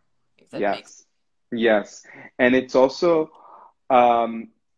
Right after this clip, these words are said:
Speaker 2: you allow yourself to feel those
Speaker 1: Yes,
Speaker 2: things
Speaker 1: totally.
Speaker 2: without, without judgment. And I think that's an, a really important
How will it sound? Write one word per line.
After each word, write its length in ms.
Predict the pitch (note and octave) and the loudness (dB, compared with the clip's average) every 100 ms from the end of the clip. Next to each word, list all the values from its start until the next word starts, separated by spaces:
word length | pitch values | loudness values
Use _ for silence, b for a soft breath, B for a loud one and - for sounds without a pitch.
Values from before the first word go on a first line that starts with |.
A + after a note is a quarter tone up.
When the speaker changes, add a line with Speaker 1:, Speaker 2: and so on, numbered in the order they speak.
| _ _ _ | _ _ _
Speaker 2:
you 260 | C3+ B2+ C3+ | -10 -4 -4
allow 360 | B2 G#2+ B2 | -2 -2 -2
yourself 540 | C#3+ B2 - A2 G#2 - | -2 -6 -8 -10 -10 -12
to 100 | G#2+ | -18
feel 640 | - - G#2 G2 F2+ G2 _ _ | -16 -8 -4 -4 -6 -14 _ _
those 160 | G#3+ A3 | -4 0
Speaker 1:
Yes, 180 | A#3 B3 | 2 0
Speaker 2:
things 400 | G#3+ G#2+ G2 - | -2 -4 -10 -14
Speaker 1:
totally. 340 | - - - | -14 -12 -4
Speaker 2:
without, 540 | G#2 G2 G#2 G#2 G2 G#2+ | -2 2 4 4 0 -8
without 380 | G#2 G#2+ G#2 G2+ | -4 -2 -2 -2
judgment. 440 | A2 G#2 G#2 G2 | -4 -4 -10 -8
And 100 | G#2 | -10
I 60 | G#2+ | -6
think 240 | B2 A#2+ | -6 0
that's 260 | B2 B2+ C3 | -2 -2 -4
an, 240 | B2 - | -6 -4
a 80 | B2 | -4
really 260 | A#2 B2+ C#3 | -2 -2 -4
important 580 | C#3 - A#2+ - A#2 | -6 -2 -2 -2 -14